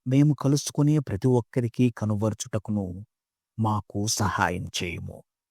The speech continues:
యేసుక్రీస్తు నామములో ప్రార్థిస్తున్నాము తండ్రి.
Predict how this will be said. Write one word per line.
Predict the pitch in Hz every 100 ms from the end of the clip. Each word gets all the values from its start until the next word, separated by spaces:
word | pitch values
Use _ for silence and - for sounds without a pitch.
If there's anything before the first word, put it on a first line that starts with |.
| _ -
యేసుక్రీస్తు | 120 143 - - 151 - 147
నామములో | 135 127 113 104 104
ప్రార్థిస్తున్నాము | 113 101 92 95 98 - 101 98 101 98
తండ్రి. | 92 80 87 98 92 107